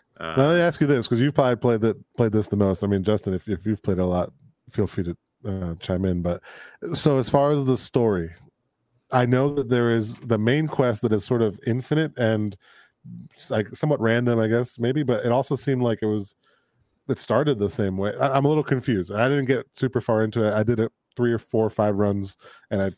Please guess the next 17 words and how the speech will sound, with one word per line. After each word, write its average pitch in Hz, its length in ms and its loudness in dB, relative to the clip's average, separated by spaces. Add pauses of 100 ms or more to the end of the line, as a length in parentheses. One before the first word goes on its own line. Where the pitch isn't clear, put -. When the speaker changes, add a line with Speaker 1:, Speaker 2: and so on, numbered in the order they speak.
Speaker 2:
you 107 80 -4
know, 90 120 -8 (120)
failed 107 520 0 (220)
<laughs> 127 220 -14
pretty 117 180 2
early 104 320 2
most 101 220 -4
times. 92 240 -4
So, 117 180 0 (280)
like, 135 140 2 (120)
what's 135 340 0
the 147 140 0
potential 123 540 0
in 101 80 -2
terms 107 260 -2
of, 101 140 0
like, 95 180 0